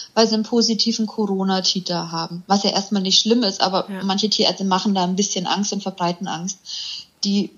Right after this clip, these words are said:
Speaker 1: mit denen haben wir natürlich auch Kontakt. Oder Menschen, die einfach nur sprechen wollen über ihren Verlust, was sie gehabt haben. Und dann natürlich auch die fip-Verdachtsfälle.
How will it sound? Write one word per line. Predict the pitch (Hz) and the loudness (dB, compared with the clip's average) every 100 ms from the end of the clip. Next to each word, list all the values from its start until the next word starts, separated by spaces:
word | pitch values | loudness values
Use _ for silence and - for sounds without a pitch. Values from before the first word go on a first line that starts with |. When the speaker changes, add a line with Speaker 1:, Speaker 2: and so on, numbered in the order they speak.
| - | -16
Speaker 1:
mit | - 160 202 | -12 -4 0
denen | 214 220 | 2 4
haben | 220 | 4
wir | 214 | 4
natürlich | 196 - 208 196 180 | 2 2 0 2 0
auch | 190 - | -2 -2
Kontakt. | 208 196 185 180 | -4 -2 -4 -4
Oder | 202 214 - _ - | -4 -4 -6 _ -6
Menschen, | 214 220 - 214 | -2 0 0 0
die | 190 | 0
einfach | 214 233 233 | -2 -2 0
nur | 208 214 - - - | 0 0 -6 -12 -4
sprechen | - - 208 214 220 208 - | -2 0 2 2 2 -2 -4
wollen | 185 202 202 196 196 | -2 2 4 2 0
über | 190 196 208 | 0 0 2
ihren | 202 190 185 175 | 2 2 0 -2
Verlust, | 233 208 208 - | 2 4 4 2
was | 190 - | -2 -4
sie | 180 | -4
gehabt | 180 180 - | -4 -4 -4
haben. | 185 - | -6 0
Und | 220 220 | 2 4
dann | 247 | 4
natürlich | 226 214 226 220 | 4 2 0 0
auch | 202 | -2
die | - | -2
fip-Verdachtsfälle. | 202 220 - 196 165 175 - - - 175 165 175 | -2 -2 0 -2 2 2 2 -2 -2 -2 0 0